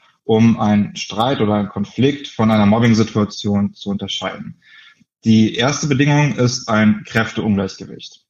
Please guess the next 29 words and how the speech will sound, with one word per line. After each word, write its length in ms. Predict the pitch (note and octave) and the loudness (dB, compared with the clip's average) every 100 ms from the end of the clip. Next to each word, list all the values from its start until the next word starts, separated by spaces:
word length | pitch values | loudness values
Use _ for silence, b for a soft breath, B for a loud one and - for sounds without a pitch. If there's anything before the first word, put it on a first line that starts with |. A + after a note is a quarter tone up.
| _ | _
zulasten 560 | - G#2 G#2 - - | -6 -2 -2 -4 -4
der 100 | G#2 | -2
betroffenen 480 | G2+ - G2 - G2 | -2 -2 -4 -2 -4
Person. 400 | - F#2+ F#2 F#2+ | -4 -6 -4 -4
Dieses 240 | G2 G#2+ - | -4 -4 -2
Kräfteungleichgewicht 1000 | B2 B2 A#2 C3+ C#3+ C3+ A#2+ C3+ C3 | -4 -2 -2 0 0 -2 -2 -2 -4
kann 400 | - A2+ A2+ A2 | -4 2 2 2
sowohl 320 | G#2 G2 G2+ G2 | -2 -4 -4 -2
körperlich 640 | C3 D3 D3 D3+ E3 - B B B - | -4 -2 -2 -2 -4 -10 B B B -6
als 400 | A2 A2 G#2+ - | -2 -2 -4 -6
auch 320 | G2+ G2+ - - | -4 -4 -6 -6
seelisch 420 | G2 G2+ F#2+ - | 0 0 0 -6
bestehen. 520 | - - - - B2+ _ b b b _ | -12 -12 -12 -12 -14 _ b b b _
Das 200 | G#2+ - | -4 -2
heißt, 540 | A2 A2+ A#2 - - - | 0 0 0 -6 -20 -12
es, 200 | A2 - | -10 -4
mögliche 320 | A#2 A2 A2 G2+ | 0 0 0 -4
Faktoren 500 | G2+ - D3+ D3 A2+ | -4 -2 0 0 0
sind 260 | A#2+ A#2+ | 0 0
zum 140 | - G2+ | -2 -2
Beispiel 320 | G#2 G2+ G2+ | -2 -2 -8
die 60 | |
körperliche 420 | - G2+ - - G#2 | -8 -8 -8 -10 -10
Stärke 680 | - C3+ C3+ C3+ C3 C3 B2 | -6 -4 -2 0 0 0 0
oder 220 | G#2 G2+ | -2 -2
aber 180 | G2 G2+ | -4 -6
auch 80 | |
die 120 | - A2+ | -10 -6
Körpergröße. 1000 | C#3+ C3+ B2 G#2+ A#2 A2+ - A2+ G#2 | -4 0 0 2 0 0 -2 -2 -2